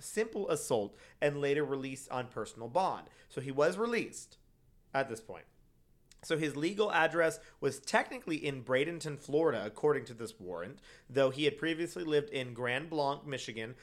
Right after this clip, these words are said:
according to state records. Uh, Abulazem most recently lived in a house belonging to his uncle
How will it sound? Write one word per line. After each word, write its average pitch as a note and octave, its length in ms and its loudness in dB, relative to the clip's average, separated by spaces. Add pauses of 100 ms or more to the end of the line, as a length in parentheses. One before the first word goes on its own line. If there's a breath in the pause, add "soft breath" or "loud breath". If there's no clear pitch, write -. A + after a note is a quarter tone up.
(140 loud breath)
according B2 340 -2
to A#2 100 -6
state G#2+ 260 -8
records. D3 540 -4 (420 loud breath)
Uh, A2+ 320 2
Abulazem C#3 440 0
most C#3 280 0
recently D3+ 420 -6
lived C#3 260 0
in C3 120 -6
a A#2 80 -4
house D3 280 -2
belonging B2+ 420 -4
to B2 100 -8
his A2 200 -8
uncle G#3 380 -2